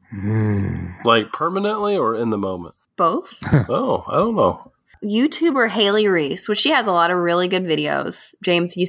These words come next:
Speaker 3: this is the one you sent to me. This is
Speaker 1: Hmm.
Speaker 3: the only one that didn't, like, scare me.
Speaker 1: <laughs>
Speaker 3: Um, but she had some re-, she has a really cool channel. Go check it out, 'cause I ended up,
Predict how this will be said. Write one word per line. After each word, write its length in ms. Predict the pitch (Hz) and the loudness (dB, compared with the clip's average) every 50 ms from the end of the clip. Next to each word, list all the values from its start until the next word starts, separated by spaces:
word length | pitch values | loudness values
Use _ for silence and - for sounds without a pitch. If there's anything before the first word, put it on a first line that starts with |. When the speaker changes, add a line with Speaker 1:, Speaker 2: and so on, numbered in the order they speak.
| - - | -2 -2
Speaker 3:
this 160 | 175 170 180 | -4 -4 -2
is 60 | 180 | -2
the 40 | 190 | 0
one 160 | 180 170 165 | 2 4 4
you 80 | 170 180 | 4 2
sent 220 | - 170 - - | 2 0 -2 -2
to 80 | - 151 | -2 -2
me. 80 | 110 | -2
This 180 | 110 - 196 202 | 0 0 0 -2
is 60 | 214 | 0
Speaker 1:
Hmm. 60 | - | 2
Speaker 3:
the 80 | 202 - | 2 2
only 220 | - 165 170 170 | 2 2 0 2
one 140 | 160 156 151 151 | 2 2 0 0
that 100 | 147 - | 0 -2
didn't, 160 | 156 143 143 | -2 -4 -2
like, 180 | 151 151 143 - | -2 -2 -4 -4
scare 300 | - - - - 139 147 | -8 -8 -4 -2 -2 0
me. 160 | 165 180 147 - | 2 2 2 2
Speaker 1:
<laughs> 760 | - 269 285 294 - - 196 247 - - 165 - - - - | 2 0 0 0 -2 -2 -2 0 0 0 0 -2 -2 -4 -2
Speaker 3:
Um, 400 | - 190 185 170 160 156 170 175 - - | 0 2 4 4 2 0 -2 -6 -6 -2
but 260 | - 175 160 - - - _ _ _ _ _ _ _ | 0 2 2 2 0 -4 _ _ _ _ _ _ _
she 440 | - - - - - 254 254 262 262 | -8 -6 -4 0 2 4 4 4 4
had 300 | 220 214 220 196 - - | 2 2 2 0 0 -2
some 220 | - 202 190 190 | -2 -2 0 0
re-, 180 | 202 220 - - | 2 0 0 0
she 120 | 190 - 247 | 0 -2 0
has 80 | 233 | 0
a 80 | 196 180 | 2 2
really 220 | 170 165 156 156 | 2 2 2 0
cool 180 | 156 160 160 160 | 0 -2 -4 -4
channel. 360 | 156 - 160 143 135 123 143 | -2 -2 -4 -2 -2 -2 -4
Go 140 | 156 - 170 | -2 -2 -2
check 180 | 175 - 196 185 | -2 0 -2 0
it 80 | 185 170 | 2 2
out, 140 | 151 - - | 2 0 0
'cause 80 | - 170 | 0 0
I 80 | 151 - | 0 2
ended 240 | 151 175 175 160 160 | 2 0 0 2 2
up, 140 | 151 151 | 0 0